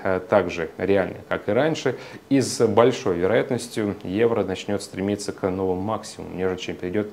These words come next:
к развитию медвежьей нисходящей динамики. Британская валюта один двадцать шесть шестьдесят,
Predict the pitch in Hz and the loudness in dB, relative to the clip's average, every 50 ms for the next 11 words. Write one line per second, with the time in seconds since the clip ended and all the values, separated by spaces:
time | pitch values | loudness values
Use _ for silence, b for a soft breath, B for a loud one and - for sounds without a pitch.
0 | - - 92 85 80 90 92 90 - - 90 87 87 90 90 87 87 95 101 98 | -6 -4 -4 -4 -2 -2 -4 -6 -4 -6 -6 -6 -6 -6 -6 -4 -2 0 0 0
1 | 98 90 85 85 - - 85 90 90 90 - - 90 90 92 90 82 78 - - | 0 -2 -4 -6 -10 -10 -4 -4 -4 -4 -4 -6 -6 -4 -4 -4 -4 -6 -10 -12
2 | - - - B B B B B B B - 117 135 - 175 165 165 - 160 156 | -14 -16 -14 B B B B B B B 4 4 6 6 4 2 4 6 6 6
3 | 175 165 151 - 113 120 131 127 113 113 123 120 117 - 127 113 113 - 107 104 | 6 6 4 4 2 2 2 0 2 2 2 2 2 2 0 0 0 -2 -4 -4
4 | 110 107 - 147 139 131 | -4 0 2 2 2 2